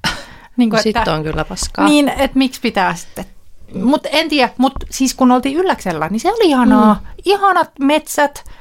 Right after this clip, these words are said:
Speaker 1: ihanat metsäladut ja ihania kotia jo-, joka puolella. Siis kota.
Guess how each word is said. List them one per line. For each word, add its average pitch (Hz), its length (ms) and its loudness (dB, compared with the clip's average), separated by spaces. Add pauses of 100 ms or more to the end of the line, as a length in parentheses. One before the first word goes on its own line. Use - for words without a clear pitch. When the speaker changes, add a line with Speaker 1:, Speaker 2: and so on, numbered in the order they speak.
(600)
Speaker 1:
ihanat 277 360 4
metsäladut 240 520 4
ja 240 100 0
ihania 240 400 4
kotia 262 480 2
jo-, 247 280 0
joka 254 240 0
puolella. 247 480 2
Siis - 260 -10
kota. 233 280 -2